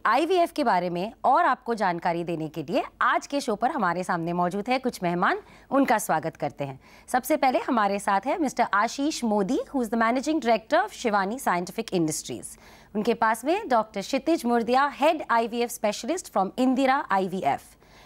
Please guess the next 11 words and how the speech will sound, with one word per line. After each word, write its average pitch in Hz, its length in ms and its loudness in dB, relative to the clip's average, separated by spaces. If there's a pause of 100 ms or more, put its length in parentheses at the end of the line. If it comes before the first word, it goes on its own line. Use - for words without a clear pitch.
(200)
मिस्टर 113 220 -2
Ajay 208 400 2
Murdia, 285 600 2
Scientific 240 520 -2
Director 208 500 0 (120)
Indira 208 260 2
IVF, 180 800 0
and 185 180 -2
मिस्टर 185 280 -6
Nitij 247 400 0
Murdia, 233 440 2